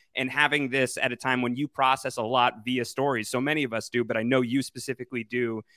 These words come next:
that I'm really grateful that this show is on at this time where I'm sure you really need it. And we really need you here as well, as much as you are willing, uh, and interested in, in hopping on. So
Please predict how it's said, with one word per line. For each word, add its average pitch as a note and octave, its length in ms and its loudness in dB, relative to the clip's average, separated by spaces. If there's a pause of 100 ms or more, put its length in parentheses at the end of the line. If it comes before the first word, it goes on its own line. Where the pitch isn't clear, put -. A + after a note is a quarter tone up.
(200)
that C3 80 2
I'm C#3+ 80 2
really D3 200 6
grateful C3+ 340 2
that B2 160 0
this B2 140 2
show B2 220 2
is A2+ 220 2
on A#2+ 220 2
at A#2 100 -6
this - 140 -8
time A#2+ 180 0
where A2+ 220 2 (120)
I'm C3 200 4
sure A#2+ 160 0
you A2+ 120 2
really A2 220 0
need G#2+ 220 -4
it. G#2 180 -2
And A2+ 360 2
we C#3 200 6
really C3+ 280 4
need C#3 220 4
you C3 320 4
here C3+ 280 4
as A#2+ 240 0
well, B2+ 240 4
as B2 160 0
much C3+ 240 0
as C3 120 -2
you C3+ 120 2
are B2+ 100 4
willing, B2 440 2 (280)
uh, A#2+ 340 4
and B2 160 0
interested B2+ 440 -2
in, A#2+ 160 -2
in A#2+ 160 -4
hopping B2 400 -4
on. A#2 300 -2
So A#2 340 0